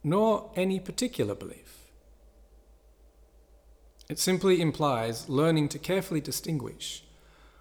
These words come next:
what is properly grounded as knowledge and what is not.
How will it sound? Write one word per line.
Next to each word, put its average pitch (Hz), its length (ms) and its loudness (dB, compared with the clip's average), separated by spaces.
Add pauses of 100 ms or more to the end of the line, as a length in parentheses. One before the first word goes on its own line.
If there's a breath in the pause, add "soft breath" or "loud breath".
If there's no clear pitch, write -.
(180 soft breath)
what 180 300 -4
is 170 300 2
properly 127 380 -4
grounded 113 440 -4
as 104 140 -8
knowledge 104 640 -8 (640 soft breath)
and 120 180 -4
what 135 320 -6 (220)
is 117 180 -8
not. 120 360 -8